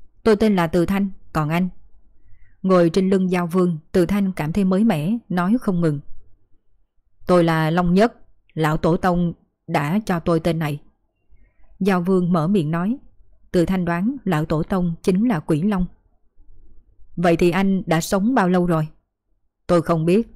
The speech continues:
có thể là ba bốn trăm năm." Từ Thanh tự hồ nghĩ tới chuyện gì. "Thanh Bất có quan hệ gì với các người?" "Biển Vô Quy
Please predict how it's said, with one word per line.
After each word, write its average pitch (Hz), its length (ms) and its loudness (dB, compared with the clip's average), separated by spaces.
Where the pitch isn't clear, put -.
có 233 80 2
thể 165 180 0
là 170 320 0
ba 175 200 0
bốn 180 280 0
trăm 170 220 -2
năm." 165 180 -2
Từ 190 120 4
Thanh 208 220 0
tự 175 140 0
hồ 165 340 2
nghĩ 156 240 0
tới 196 300 0
chuyện 156 240 0
gì. 156 220 0
"Thanh 170 420 0
Bất 240 140 2
có 240 100 0
quan 196 200 0
hệ 170 160 0
gì 160 320 0
với 185 120 -2
các 277 200 -6
người?" 160 200 0
"Biển 175 380 0
Vô 180 180 2
Quy 170 380 0